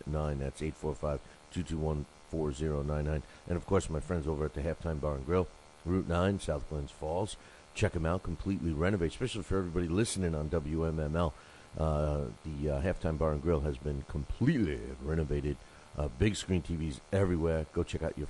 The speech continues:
favorite sporting event and, uh, you know, have some great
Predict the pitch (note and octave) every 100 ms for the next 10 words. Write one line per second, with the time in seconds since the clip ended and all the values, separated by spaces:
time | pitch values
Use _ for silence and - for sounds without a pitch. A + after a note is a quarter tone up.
0 | - F2+ E2 D2+ - - E2 D#2+ D2+ D#2
1 | D2+ - - - - C#2+ C#2 C#2 C2+ C#2+
2 | C2+ B1+ B1+ - E2+ C2 - - - -
3 | D2+ D#2 D2 D2 C#2 C2+